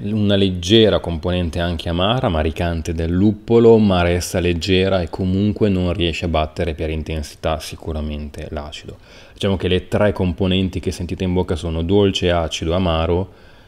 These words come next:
in ordine, diciamo, cronologico di sensazione, ma per quanto riguarda l'intensità, acido sicuramente al, al primo posto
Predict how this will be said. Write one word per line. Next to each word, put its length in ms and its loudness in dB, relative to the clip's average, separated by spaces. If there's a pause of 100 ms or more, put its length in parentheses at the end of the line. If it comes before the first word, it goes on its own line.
(140)
in 200 -4
ordine, 500 0
diciamo, 400 -4
cronologico 720 0
di 100 0
sensazione, 1040 -4 (200)
ma 160 -2
per 140 -4
quanto 180 -2
riguarda 400 2
l'intensità, 1040 -2 (360)
acido 440 0
sicuramente 580 -2
al, 220 -4
al 140 -4
primo 240 -2
posto 640 -2